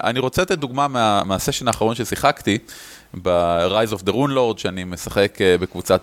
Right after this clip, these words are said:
Best or Best יחד עם, תחת יותם אבני הנהדר. אמ, ו-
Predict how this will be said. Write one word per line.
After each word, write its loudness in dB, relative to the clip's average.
Best 4
or 0
Best 4
יחד -2
עם, -6
תחת 0
יותם 2
אבני 0
הנהדר. 4
אמ, 0
ו- 0